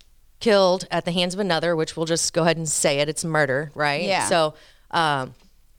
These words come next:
Speaker 1: I don't know the whole story. I don't think anybody probably will ever know the whole story.
Speaker 2: Just, yeah.
Speaker 1: Things like this, it, you know, and shitty to say, I have had experience in an issue,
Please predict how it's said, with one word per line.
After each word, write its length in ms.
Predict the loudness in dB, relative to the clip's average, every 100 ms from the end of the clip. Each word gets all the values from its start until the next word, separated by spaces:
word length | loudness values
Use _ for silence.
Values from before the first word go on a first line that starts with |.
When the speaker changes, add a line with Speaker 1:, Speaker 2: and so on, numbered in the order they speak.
| _ _ _
Speaker 1:
I 120 | 0 2
don't 280 | 2 0
know 480 | 2 4 4 2 -2 -10 _
the 80 | -4
whole 100 | -2
story. 380 | 0 -2 -2 -2
I 80 | 0
don't 100 | 0
think 160 | 2 0
anybody 480 | -2 -2 -2 -2
probably 500 | -4 -4 -4 -2 -2
will 180 | 0 2
ever 280 | 2 2 2
know 200 | 2 2
the 100 | 2
whole 160 | 2 0
story. 680 | 2 2 4 2 0 -4 -12
Speaker 2:
Just, 120 | -12
yeah. 280 | -8 -8 -8
Speaker 1:
Things 320 | -4 -4 0
like 240 | 0 0
this, 480 | 2 2 2 -4 -6 -8 _ _ -20 -20 -4
it, 260 | -2 -2
you 80 | -2
know, 300 | 0 0 -2 -10 _ _ _ _ _
and 280 | -6 -6 -6 -14 -20 _ -20 _ _ _
shitty 380 | -6 -4 -4 -8
to 140 | -10 -4
say, 280 | 0 2
I 80 | 0
have 240 | 0 -2 0
had 140 | -4
experience 640 | -6 -6 -4 -4 -4 -6 -8 -20 -20 -20 -4
in 160 | 0 2
an 100 | 2
issue, 420 | 2 0 2